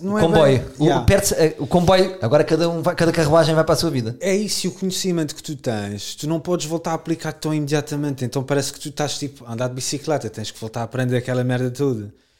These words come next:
Speaker 1: Eh, e nesse sentido eu gostava de fazer uma temporada eventualmente que fosse logo a seguir, com um pequeno intervalo de férias, só para conseguir perceber se o progresso seria maior.
Speaker 2: Claro.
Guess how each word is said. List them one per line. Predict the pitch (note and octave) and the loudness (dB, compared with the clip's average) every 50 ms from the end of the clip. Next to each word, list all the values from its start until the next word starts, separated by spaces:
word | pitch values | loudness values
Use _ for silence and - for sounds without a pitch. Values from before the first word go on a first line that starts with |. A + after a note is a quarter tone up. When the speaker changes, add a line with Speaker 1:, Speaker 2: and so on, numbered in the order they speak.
| _ _ _ _ _ _ - | _ _ _ _ _ _ -8
Speaker 1:
Eh, | A2+ A2 A2+ A2 A2 A2+ - | -4 -2 0 0 0 -2 -2
e | - B2 C3+ | -2 -2 0
nesse | D#3+ F#3 F3+ F#3 | 2 0 0 0
sentido | - - F3+ E3+ - F3 E3+ E3+ | 0 -2 -2 -4 -4 -6 -4 -4
eu | F3+ | -4
gostava | F3 - - F3 E3 D#3 C#3+ | -4 -2 0 0 2 2 0
de | C#3 C#3 | -2 -4
fazer | - D#3 C#3 C3+ | -4 -4 -2 -2
uma | C3 C3 B2 | -2 -2 -2
temporada | B2 - C3 B2+ B2+ - A2+ G#2 G#2+ A2 | -2 -4 -4 -4 -4 -6 -6 -4 -4 -6
eventualmente | A2+ G#2+ A#2+ G#2+ - B2 A#2 A2+ A2 G#2+ G2+ G2 G2 G2+ G2+ - - | -6 -8 -8 -8 -8 -8 -6 -6 -6 -6 -8 -8 -10 -12 -14 -16 -18
que | - - | -18 -16
fosse | - - D3 D3 C#3 - - - - - D3+ | -10 -6 -6 -6 -4 -4 -6 -8 -6 -2 2
logo | E3 F3+ F3 E3 E3 | 2 4 4 4 2
a | D#3+ | 0
seguir, | D#3+ - - - C#3+ D3 D3+ E3 F3+ F#3 F#3 D#3+ - | 0 -2 -4 -6 -6 -6 -4 -4 -4 -4 -6 -8 -12
com | - - A2+ G2+ | -12 -10 -10 -8
um | G2+ G2+ G2 | -8 -8 -10
pequeno | - - - A2 A2 | -10 -8 -6 -6 -6
intervalo | A2 A2 A#2+ A#2+ A2+ A#2 A#2 A2 | -6 -6 -6 -4 -2 -2 -4 -4
de | - | -4
férias, | - B2 B2 B2 B2+ C3+ D3 D3+ C#3+ - - - - - - - - - _ | -4 -2 -2 -2 -2 -2 -4 -6 -10 -12 -18 -20 -20 -20 -20 -20 -20 -20 _
só | - - - - A3 A3+ | -8 -6 -2 0 0 0
para | A3 A#3 A#3 | 2 0 -2
conseguir | A#3 A#3 - A3+ A3 - - A3 | -2 -2 -4 -4 -4 -4 -4 -4
perceber | - - - - G#3+ A3 | -4 -6 -4 -2 0 0
se | G#3+ - - - - - G#3 | 0 0 -2 -4 -4 -4 -6
o | |
progresso | F3+ - - G#3 G3+ G3+ G3 F#3 F#3+ - | -6 -6 -4 -2 0 0 0 0 0 -2
seria | G3 F#3+ F#3+ F#3+ | -2 0 2 2
maior. | F#3+ G3 F#3+ F#3+ F3 F3 E3+ - - - _ _ _ _ _ _ _ _ _ _ _ _ _ _ _ | 2 2 2 2 2 0 -2 -6 -12 -20 _ _ _ _ _ _ _ _ _ _ _ _ _ _ _
Speaker 2:
Claro. | - A2 G2+ G2 F#2 | -6 -6 -6 -6 -6